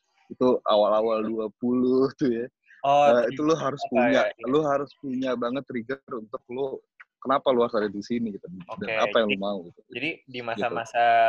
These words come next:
Speaker 2: umur-umur labil, lu harus punya trigger yang benar-benar firm gitu ya?
Speaker 1: Iya,
Speaker 2: Ada
Speaker 1: heeh.
Speaker 2: dendam yang lu bilang tadi ya?
Speaker 1: Ah, gitu. Nah, kalau yang sekarang tuh gue lebih,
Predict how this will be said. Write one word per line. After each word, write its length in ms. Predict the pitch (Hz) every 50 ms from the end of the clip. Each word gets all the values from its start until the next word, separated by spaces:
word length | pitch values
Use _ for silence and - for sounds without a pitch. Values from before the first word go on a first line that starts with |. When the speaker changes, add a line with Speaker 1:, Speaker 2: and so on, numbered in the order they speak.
| 113 -
Speaker 2:
umur-umur 480 | 117 113 113 113 110 110 113 110 110 110
labil, 400 | 107 104 101 101 104 117 120 135 143 147 147 143
lu 80 | 143 151
harus 300 | 151 147 131 123 120 - - _ _ _
punya 400 | - 120 117 120 120 117 113 -
trigger 320 | - - - 117 - 123 113 120
yang 160 | 120 117 117
benar-benar 400 | 123 123 120 120 120 127 120 -
firm 400 | - - 151 143 143 135 127 120
gitu 160 | 117 113 -
ya? 160 | 110 101 95 95 - - - - - 156
Speaker 1:
Iya, 320 | 175 175 160 143 131 127 123 117 117 117 113 113 113 123
Speaker 2:
Ada 120 | 135 - -
Speaker 1:
heeh. 100 | 110 113 113 110 107
Speaker 2:
dendam 220 | 107 147 151 151 147
yang 160 | 151 143 143
lu 80 | 143 135
bilang 240 | 131 135 135 131
tadi 480 | 131 131 135 135 135 143 139 123 113 107
ya? 120 | 104 104 - _ _ _ _ - -
Speaker 1:
Ah, 580 | 120 131 147 156 160 156 151 143 135 131 127 123
gitu. 160 | 117 113 107 107 104 95
Nah, 240 | 95 107 107 98 95
kalau 240 | - - 107 107 107
yang 120 | 110 110 107
sekarang 240 | - 113 110 120 139
tuh 80 | 160
gue 120 | 170 196 196 -
lebih, 320 | 120 104 101 104 104 101